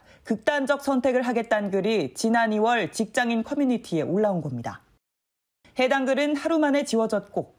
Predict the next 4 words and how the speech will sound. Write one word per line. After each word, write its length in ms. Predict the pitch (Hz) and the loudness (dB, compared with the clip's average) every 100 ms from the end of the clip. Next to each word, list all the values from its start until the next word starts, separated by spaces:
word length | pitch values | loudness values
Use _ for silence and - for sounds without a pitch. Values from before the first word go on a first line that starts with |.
| - | -12
실제 460 | - 302 262 285 | -2 -2 2 0
사고로 540 | 269 190 196 208 220 233 | 0 -2 0 2 2 2
이어지진 580 | 180 220 196 165 143 | 0 0 -2 -4 -6
않았습니다. 680 | 127 165 160 - 123 120 - | -4 -4 -4 -8 -8 -8 -12